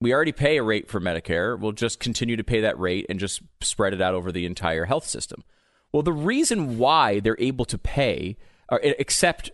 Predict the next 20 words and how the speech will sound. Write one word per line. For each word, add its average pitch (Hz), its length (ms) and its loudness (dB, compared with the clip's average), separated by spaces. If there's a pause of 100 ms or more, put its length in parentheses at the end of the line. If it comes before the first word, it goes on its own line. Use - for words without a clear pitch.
(140)
Medicare 110 540 0
and 92 100 -4
Medicaid 107 380 -2
payments 131 340 -2
that 98 100 0
are 92 120 0
lower, 143 520 2 (600)
the 127 60 2
reason 196 200 2
doctors 202 340 4
do 277 120 0
that 117 180 4
is - 80 -4
because 170 240 2
they 196 80 2
charge 202 340 0
private 220 300 4
insur-, 131 500 0 (120)
insurance 127 480 -2
more 190 320 0